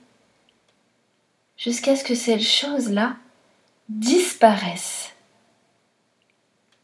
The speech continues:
et laisse à la place la possibilité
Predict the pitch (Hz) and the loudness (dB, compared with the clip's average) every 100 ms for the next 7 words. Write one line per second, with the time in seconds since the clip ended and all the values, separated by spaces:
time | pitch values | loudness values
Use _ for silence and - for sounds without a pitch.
0 | _ _ _ _ 190 202 277 262 226 220 | _ _ _ _ 0 4 4 4 4 4
1 | 202 202 196 196 - - - - 165 - | 4 0 -4 -4 -6 -12 -12 -10 -4 0
2 | 302 - 226 208 196 196 190 202 | 0 0 -2 0 2 0 -2 -6